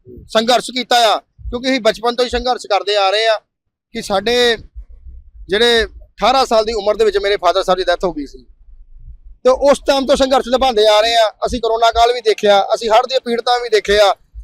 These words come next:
ਅਸੀਂ ਕਿਸਾਨੀ ਸੰਘਰਸ਼ ਵੀ ਦੇਖਿਆ, ਮਗਰ ਸਾਡੇ ਬੱਚੇ ਅੱਜ ਵੱਡੇ ਹੋ ਰਹੇ ਆ।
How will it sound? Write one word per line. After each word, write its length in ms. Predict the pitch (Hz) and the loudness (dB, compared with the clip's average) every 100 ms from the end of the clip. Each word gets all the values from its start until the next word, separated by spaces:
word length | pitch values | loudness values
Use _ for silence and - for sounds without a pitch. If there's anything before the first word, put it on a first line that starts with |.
| - - | -6 -4
ਅਸੀਂ 140 | 226 | -2
ਕਿਸਾਨੀ 360 | 254 262 240 262 | -2 0 0 0
ਸੰਘਰਸ਼ 360 | 269 262 240 240 | -2 0 -2 -4
ਵੀ 120 | 254 | -2
ਦੇਖਿਆ, 460 | 233 - 220 220 185 _ - - - | 0 2 4 2 0 _ -20 -16 -2
ਮਗਰ 260 | 240 277 285 262 - _ _ | 2 4 4 0 -6 _ _
ਸਾਡੇ 260 | - 247 277 | 0 2 2
ਬੱਚੇ 340 | 262 269 277 | 0 0 0
ਅੱਜ 80 | 254 | 2
ਵੱਡੇ 300 | 254 226 269 | 0 2 2
ਹੋ 120 | 247 | 2
ਰਹੇ 180 | 220 254 | 2 2
ਆ। 160 | 247 | 2